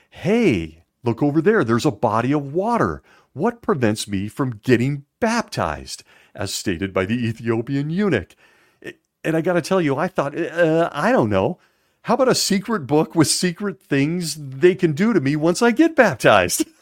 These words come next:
<laughs> Maybe that? Maybe that's preventing me from getting baptized. <laughs> You don't say.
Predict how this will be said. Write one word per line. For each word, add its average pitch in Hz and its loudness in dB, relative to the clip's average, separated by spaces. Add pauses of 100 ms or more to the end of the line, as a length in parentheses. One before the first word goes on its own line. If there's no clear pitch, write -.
(520)
<laughs> - -20
Maybe 208 6
that? 269 2 (360)
Maybe 185 4
that's 180 4
preventing 120 4
me 107 2
from 120 -4
getting 113 2
baptized. - 0
<laughs> - -20 (180)
You 185 -2
don't 170 0
say. 107 -4